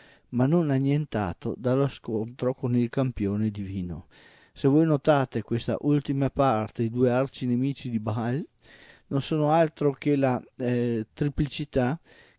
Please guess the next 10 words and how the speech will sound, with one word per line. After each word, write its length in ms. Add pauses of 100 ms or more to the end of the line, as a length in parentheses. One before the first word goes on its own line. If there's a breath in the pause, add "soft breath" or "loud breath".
che 180
nasce 360
da 140
Crono 720
nella 720
teogonia 540
esiodea, 600
no? 200 (340 loud breath)
Se 200
Baal 520